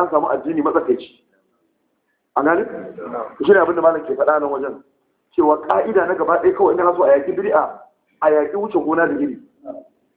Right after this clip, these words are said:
In aka yaƙe shi an yaƙi bid'a. Amma in ka bar,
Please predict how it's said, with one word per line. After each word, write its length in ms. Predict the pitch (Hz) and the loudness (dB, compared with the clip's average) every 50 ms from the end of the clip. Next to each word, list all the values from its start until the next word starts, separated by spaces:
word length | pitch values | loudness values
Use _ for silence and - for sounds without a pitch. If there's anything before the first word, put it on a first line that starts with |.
| _ _ _ _ _ _ _ _ _ _ _ _ _ _ - | _ _ _ _ _ _ _ _ _ _ _ _ _ _ -2
In 80 | 170 190 | -2 0
aka 140 | 202 196 175 | 2 2 0
yaƙe 220 | 151 147 165 190 190 | 2 4 2 2 2
shi 60 | - | 2
an 100 | 147 165 | -6 -4
yaƙi 300 | 160 135 - 143 143 - - - - - - _ _ _ _ - | -6 -6 -2 -2 -4 -4 -4 -14 -20 -20 -20 _ _ _ _ -8
bid'a. 380 | 127 135 139 - - - 135 139 - - _ _ _ _ _ _ _ _ _ _ _ _ _ _ - | -4 -2 -2 -2 -2 -4 -8 -14 -18 -20 _ _ _ _ _ _ _ _ _ _ _ _ _ _ 0
Amma 260 | 139 143 151 - 185 | 0 2 2 0 0
in 60 | 196 - | 0 -2
ka 80 | - | -2
bar, 160 | 190 196 202 | 2 2 2